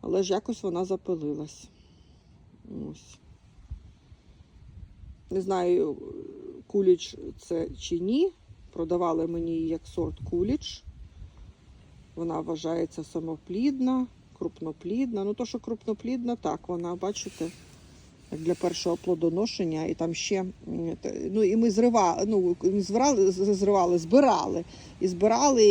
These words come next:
їли, там теж були такі великі плоди. Я тому ц-, цей і при-, при-, приховала так, для того, щоб показати. Бо останні, оця жовтенька відпала, і оця маленька відпала, це вже потім. А ця в мене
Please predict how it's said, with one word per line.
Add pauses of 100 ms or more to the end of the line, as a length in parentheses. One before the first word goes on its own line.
(140)
їли,
там
теж
були
такі
великі (100)
плоди. (140)
Я
тому
ц-,
цей
і
при-, (100)
при-, (960)
приховала
так, (100)
для
того,
щоб
показати.
Бо (260)
останні,
оця
жовтенька
відпала, (380)
і
оця
маленька
відпала,
це
вже (380)
потім. (180)
А
ця
в
мене